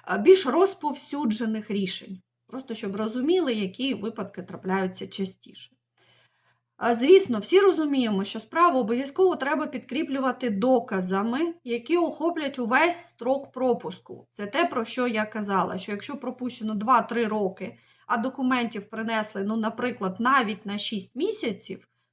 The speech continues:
то це недостатньо бажано, е, підкріплювати саме увесь період чи там, ну, майже, майже весь.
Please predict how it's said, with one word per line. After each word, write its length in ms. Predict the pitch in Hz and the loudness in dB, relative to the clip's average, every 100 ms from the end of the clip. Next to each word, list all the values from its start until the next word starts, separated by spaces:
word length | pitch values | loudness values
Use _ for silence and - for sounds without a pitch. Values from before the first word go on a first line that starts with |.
| - | -12
то 140 | 220 | -10
це 300 | 220 311 330 | -4 0 2
недостатньо 960 | 262 269 226 254 - 254 240 208 202 185 | 2 0 -2 -2 -4 -2 -2 -2 -6 -4
бажано, 840 | 185 254 339 277 226 208 165 - _ - - _ - | 4 6 6 4 0 0 -2 -6 _ -20 -20 _ -6
е, 240 | 185 185 185 - | -2 -2 -4 -12
підкріплювати 840 | 208 - 226 302 240 226 220 208 | -12 -6 -4 -2 -2 -2 -2 -4
саме 360 | - 220 226 214 | -4 -2 0 -2
увесь 540 | 202 220 208 277 277 | -2 -2 0 0 -2
період 640 | - 240 240 311 320 220 - | -2 -4 0 2 2 0 -4
чи 300 | - 240 240 | -6 -4 -4
там, 300 | - 190 190 | -4 -4 -2
ну, 140 | 226 | 0
майже, 520 | 202 196 226 220 202 | 2 6 6 4 0
майже 420 | 190 196 170 160 156 | 2 2 2 -2 -10
весь. 500 | - 78 - - | -10 -12 -14 -20